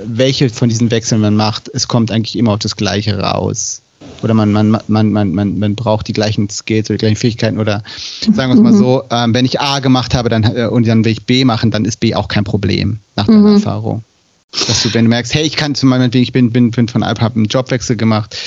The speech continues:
Speaker 1: dann kann ich auch noch einen, einen Firmenwechsel machen.“ Also weißt du, was ich meine? Also,
Speaker 2: Mhm.
Speaker 1: also auch,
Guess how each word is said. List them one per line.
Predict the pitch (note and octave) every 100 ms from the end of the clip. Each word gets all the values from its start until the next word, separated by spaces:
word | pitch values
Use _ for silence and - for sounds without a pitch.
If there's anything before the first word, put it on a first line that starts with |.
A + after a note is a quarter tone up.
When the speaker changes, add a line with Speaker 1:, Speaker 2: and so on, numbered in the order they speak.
| - - -
Speaker 1:
dann | A2+
kann | G#2+ A2+
ich | G#2
auch | G#2+
noch | G#2+ G2+
einen, | G#2 G#2 F#2+
einen | G#2 A2
Firmenwechsel | - A2+ G#2+ G#2 G#2 G#2+
machen.“ | G#2 G#2 G#2
Also | G2+ A#2+
weißt | C3+ C3+
du, |
was | C3+
ich |
meine? | D3 D3+ D#3
Also, | B2+ C3
Speaker 2:
Mhm. | E3 - G#3+
Speaker 1:
also | G#3+ A#2 A#2
auch, | A2+ -